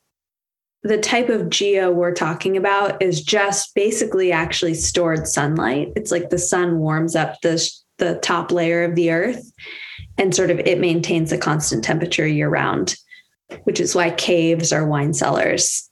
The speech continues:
just, you know, have a constant temperature. So you don't need to be in Idaho. You don't need to be in a volcanically active region. You just need to be on the ground, which many houses are. So that's easy. But what makes the economics better in some places versus others is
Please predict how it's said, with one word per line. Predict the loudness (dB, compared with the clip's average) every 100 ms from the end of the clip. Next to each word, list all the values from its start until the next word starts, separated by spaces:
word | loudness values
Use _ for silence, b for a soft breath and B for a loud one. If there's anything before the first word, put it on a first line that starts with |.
| -4
just, | -4 -4 -8 _ -6
you | -4
know, | -2 -6 -10 -18 -6
have | -2 -2
a |
constant | -2 -4 -4 -4
temperature. | -4 -4 -4 -6 -6 _ -2
So | 2 2 0 -4 -12 B B B B B -2
you | 0
don't | 2 0
need | 0 -2
to |
be | 0 0
in | 2
Idaho. | 2 2 2
You | 2 2
don't | 0 0
need | 0 0
to | 0
be | 2 2 2
in | 0
a | 0
volcanically | -2 -4 -4 -4 -4 -2 -2
active | -2 -2 -2 -2 -6 _
region. | -2 0 0 0 0 -4 _ -4
You | -2
just | 0
need | 0 0
to | 0 0
be | 0 0
on | 0
the | 0
ground, | 0 0 -2 -4
which | -4 -2 -2
many | 0 0 2
houses | 2 2 0 0
are. | -2 -6 -6
So | 0 2 2 0 B B B -4
that's | 0 2 0 -6 -4 -2
easy. | 0 0 0 0 -2 -2
But | 0 2 0 -2
what | 0 2 2
makes | -2 -2
the | -2 -2
economics | 0 2 2 2 0 -2
better | 0 2 4
in | 2 2
some | 0 0
places | 0 -2 -2
versus | -2 0 0 0
others | 2 0 0
is | -2 0 0 0 0 -2 -6